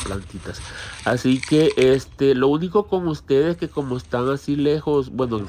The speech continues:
los que viven aquí en Estados Unidos, ¿verdad? Porque no puedo mandar plantas así fuera del país, como que alguien que se le antoje que no viva en Estados Unidos, pues lo siento mucho, pero no puedo por el momento. Este,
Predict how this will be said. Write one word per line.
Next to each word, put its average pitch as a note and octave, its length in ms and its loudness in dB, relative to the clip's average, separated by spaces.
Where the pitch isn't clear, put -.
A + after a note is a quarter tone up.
los G#2+ 120 -4
que A2 140 -4
viven B2 180 2
aquí B2 220 -4
en A#2+ 60 0
Estados A#2 340 -4
Unidos, B2 260 0
¿verdad? G2+ 180 -2
Porque G#2 220 -10
no G2 160 -6
puedo A2+ 260 -2
mandar G#2+ 440 -4
plantas G#2+ 440 -6
así G#2 400 -6
fuera G#2+ 420 2
del A2 120 2
país, G#2+ 540 -2
como G2 460 -4
que G2+ 220 -4
alguien G2 340 -4
que G#2 160 -8
se A2+ 100 -4
le G#2 100 -2
antoje G2+ 400 -2
que - 140 -8
no G2+ 220 -4
viva G#2+ 200 -2
en A2+ 60 0
Estados A2+ 320 -4
Unidos, A2+ 400 -2
pues A2+ 140 -2
lo G#2+ 100 -2
siento G2+ 300 -6
mucho, A#2+ 320 -4
pero A2+ 240 0
no G2+ 180 -4
puedo A#2+ 400 0
por A2+ 160 -4
el G#2+ 80 -2
momento. A2 680 -4
Este, A2+ 760 2